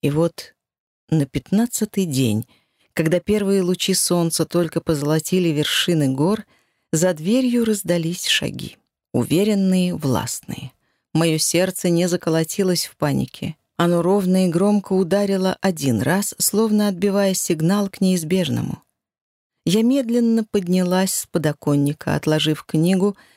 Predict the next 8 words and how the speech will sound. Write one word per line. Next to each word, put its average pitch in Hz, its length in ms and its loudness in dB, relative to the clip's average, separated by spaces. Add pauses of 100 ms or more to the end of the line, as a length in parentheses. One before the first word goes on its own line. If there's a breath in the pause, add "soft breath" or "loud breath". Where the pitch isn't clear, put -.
(120 soft breath)
которую 214 520 0
не 226 160 2
читала, 139 600 -4
а 131 80 0
рассматривала 180 880 0
иллюстрации. - 920 -6 (840)
Расправила 180 600 0
плечи, 180 520 -2